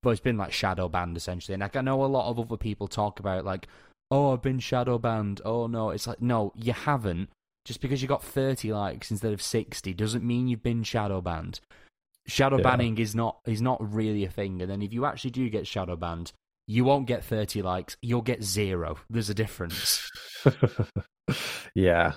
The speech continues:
Speaker 2: No, I, s-, I see that all the time. It's just like, no, you just need to change up your content a bit, maybe. Um, I, I
Speaker 1: Exactly,
Speaker 2: know,
Speaker 1: exactly.
Speaker 2: I know,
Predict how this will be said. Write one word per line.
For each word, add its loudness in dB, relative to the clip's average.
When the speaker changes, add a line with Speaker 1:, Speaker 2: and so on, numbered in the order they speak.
Speaker 2:
No, 6
I, 6
s-, 4
I 6
see 6
that 8
all 4
the 2
time. 6
It's 2
just 4
like, 4
no, 4
you 4
just 0
need 0
to 6
change 0
up 0
your 0
content -2
a 0
bit, 2
maybe. -2
Um, 2
I, 0
I -
Speaker 1:
Exactly, 8
Speaker 2:
know, 10
Speaker 1:
exactly. 6
Speaker 2:
I 4
know, 6